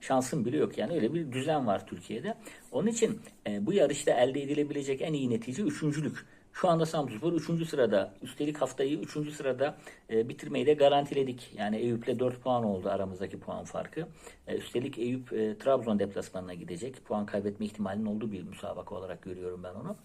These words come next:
E, maç öncesi videosunda söylediğim gibi şimdi biz, e, bu cumartesi pazarı işte kuru yemişimizi alarak, çayımızı alarak, maçları seyrederek rahat rahat geçireceğiz. Yani ne kadar güzel.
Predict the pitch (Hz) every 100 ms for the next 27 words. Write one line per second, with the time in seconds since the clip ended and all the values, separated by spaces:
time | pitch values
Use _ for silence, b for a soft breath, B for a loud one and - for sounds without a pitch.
0 | B B B B 104 98 113 - 156 143
1 | 143 - 147 135 139 135 139 147 156 147
2 | 151 156 104 98 123 120 160 - B B
3 | B _ - - - - 156 127 135 131
4 | - - - 117 98 101 214 - - -
5 | - - 175 147 110 104 101 104 143 117
6 | 92 - 170 120 107 - - 208 214 190
7 | 156 120 170 196 151 117 185 220 240 185
8 | - 190 220 214 208 208 208 147 147 143
9 | 131 131 147 151 135 101 107 90